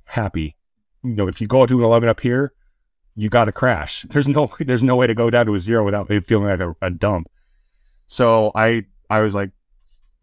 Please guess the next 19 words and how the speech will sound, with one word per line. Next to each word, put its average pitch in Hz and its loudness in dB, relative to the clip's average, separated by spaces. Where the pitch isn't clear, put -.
kinda 139 0
getting 120 0
giddy 117 -2
and 110 0
emotional 110 -2
and 101 -2
excited 104 -2
about 104 2
it, 95 -2
but 101 -4
then 95 -2
they 90 -2
killed 101 0
me 95 -2
off. 82 -8
And 92 -12
I - -8
was 95 -10
like, - -14